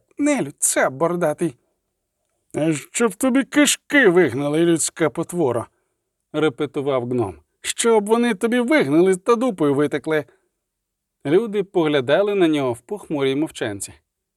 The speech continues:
Квартал В'язово лежав понад самим озером, у затоці серед вільг,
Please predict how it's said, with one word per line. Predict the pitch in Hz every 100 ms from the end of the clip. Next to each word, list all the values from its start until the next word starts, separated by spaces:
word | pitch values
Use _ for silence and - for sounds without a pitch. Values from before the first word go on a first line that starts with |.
| _ _ _ _ _ _ _ _ -
Квартал | 147 135 143 110 101
В'язово | 147 196 117 101
лежав | 123 156 220
понад | - 190 180 -
самим | 175 180 180 -
озером, | 180 110 95 - _ _ _
у | 147
затоці | 139 135 185 196 165
серед | 139 151 131 107
вільг, | 147 196 190